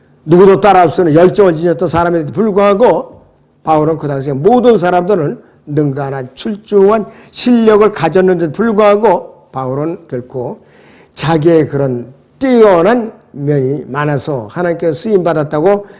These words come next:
생각하지 않고 그 대신에 바울은 하나님께 자기를 불쌍히 여기셨기 때문에 자기가 하나님께 그렇게 귀하게 쓰임받았다고 고백하고 있는 것이에요. 자, 그래서 이것은 바로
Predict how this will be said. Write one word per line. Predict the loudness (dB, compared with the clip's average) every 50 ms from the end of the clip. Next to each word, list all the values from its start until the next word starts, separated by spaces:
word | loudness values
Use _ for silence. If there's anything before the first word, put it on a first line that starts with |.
| -20 -18
생각하지 | -16 -14 -10 -8 -8 -6 -6 -8 -8 -6 -6 -6 -4 -6
않고 | -6 -6 -8 -4 0 2 2 2 2 0 -4 -14 -20 -20 _
그 | -10 -6
대신에 | -6 -6 -6 -4 -6 -6 -6
바울은 | -4 -2 0 0 2 2 2 2 2 2 0 -2 -6 -8 -12 -20 _ _ _ _ _ _ _ -20 -20 -20 -10
하나님께 | -4 0 2 2 4 2 2 0 0 -2 -2
자기를 | -2 -2 -2 -2 0 -2 -2 -2 -6 -6
불쌍히 | -4 -2 -2 -2 -4 -6 -8 -10 -4 -2 0 0 0 0 0
여기셨기 | -2 -2 -2 -4 -6 -6 -8 -8 -10 -12
때문에 | -14 -14 -14 -16 -18 -20 -20 _ _ _ _ _ _ _ _ _ _ _ _ _ _ _ _ _ _ _ _ _ -4
자기가 | -2 0 2 2 2 0
하나님께 | 0 0 0 0 0 0 -2 -2
그렇게 | -2 -2 -2 -4 -6 -8
귀하게 | -6 -2 2 2 2 2 0 -2
쓰임받았다고 | -4 -4 -4 -2 -2 0 0 0 0 0 0 -2 -2 0 0 0 0 -2 -8 -20 -20 _ _
고백하고 | -10 -8 -8 -6 -6 -8 -8 -8 -10 -10 -12
있는 | -12 -12 -14
것이에요. | -16 -18 -20 -20 -20 -20 -20 -20 _ _ _ _ _ _ _ _ _ _ _ _ _ _ _ _ _ _ _ _ _ _ _ _ _ _ _ _ _ _ _ _ _ _
자, | -2 -2
그래서 | -2 0 0 0
이것은 | -2 -2 -2 -4 -4
바로 | -4 -4 -4 -4 -2 -2 -2 -4 -4 -8